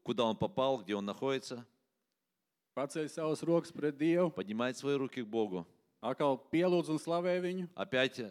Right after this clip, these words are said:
Speaker 1: поклоняется ему.
Speaker 2: Un atkal iet uz priekšu.
Speaker 1: И опять идёт дальше вперёд.
Speaker 2: Un patiešām Dāvids ir labs piemērs.
Speaker 1: И действительно, царь Давид, он потрясающий пример для нас.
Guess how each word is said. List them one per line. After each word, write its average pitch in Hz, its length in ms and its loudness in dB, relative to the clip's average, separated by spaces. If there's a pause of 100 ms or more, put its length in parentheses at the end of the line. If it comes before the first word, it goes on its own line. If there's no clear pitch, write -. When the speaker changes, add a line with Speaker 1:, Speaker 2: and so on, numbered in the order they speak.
(220)
Speaker 1:
поклоняется 120 680 -2
ему. 123 320 -4 (340)
Speaker 2:
Un 120 120 -4
atkal 127 260 -4
iet 113 160 -2
uz - 80 -20
priekšu. 98 300 -10 (240)
Speaker 1:
И 95 100 -6
опять 101 340 -4
идёт 90 280 -4
дальше 85 280 -8
вперёд. 80 360 -6 (560)
Speaker 2:
Un 104 160 -14 (260)
patiešām 127 680 -4 (360)
Dāvids 127 420 -2
ir 117 60 -14
labs 127 340 -12
piemērs. 107 580 -2
Speaker 1:
И 90 80 -10 (160)
действительно, 107 680 -6 (360)
царь 123 240 -4
Давид, 123 380 -4
он 104 220 -6 (460)
потрясающий 113 640 -2
пример 95 400 -2
для 80 180 -8
нас. 73 320 -10